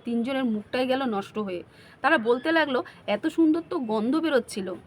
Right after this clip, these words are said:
এত বিচ্ছিরি চা খেতে মুখটাই পুরো নষ্ট হয়ে গেল।" কোনো রকমে চাটা এক নিঃশ্বাসে খেয়ে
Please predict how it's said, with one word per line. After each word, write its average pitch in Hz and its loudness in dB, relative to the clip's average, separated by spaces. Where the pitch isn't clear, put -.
এত 226 -4
বিচ্ছিরি 302 0
চা 262 8
খেতে 330 -4
মুখটাই 220 -2
পুরো 277 -4
নষ্ট 214 -4
হয়ে 214 -6
গেল।" 175 -10
কোনো 233 -2
রকমে 277 2
চাটা 262 -4
এক 240 -4
নিঃশ্বাসে 240 -4
খেয়ে 262 -4